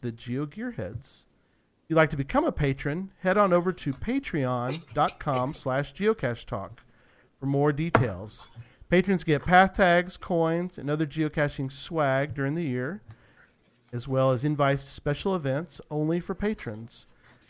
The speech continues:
Support levels start at as little as three dollars a month.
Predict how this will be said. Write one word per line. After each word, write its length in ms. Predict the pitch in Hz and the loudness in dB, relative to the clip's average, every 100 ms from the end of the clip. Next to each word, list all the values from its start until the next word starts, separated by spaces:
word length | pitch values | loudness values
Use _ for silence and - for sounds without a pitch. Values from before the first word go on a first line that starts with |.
| - | -12
Support 320 | - 208 202 | 0 2 6
levels 280 | 175 165 - | 6 6 4
start 380 | 175 156 165 - | 6 6 6 2
at 280 | 170 165 - | 0 0 0
as 200 | 147 139 | -8 -2
little 240 | 160 165 143 | -2 -2 -2
as 280 | 135 127 | -4 -4
three 180 | - 151 | -6 -2
dollars 340 | 143 135 135 139 | 2 4 2 0
a 40 | |
month. 480 | 147 160 - - | -2 -2 -8 -20